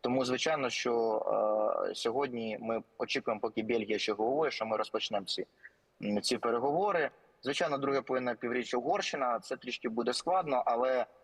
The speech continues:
початок наступного року розпочне головування Польща. Вже президент Дуда анонсував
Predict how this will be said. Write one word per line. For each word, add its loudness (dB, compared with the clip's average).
початок -2
наступного -4
року -4
розпочне 2
головування 2
Польща. 0
Вже 0
президент -2
Дуда 2
анонсував 0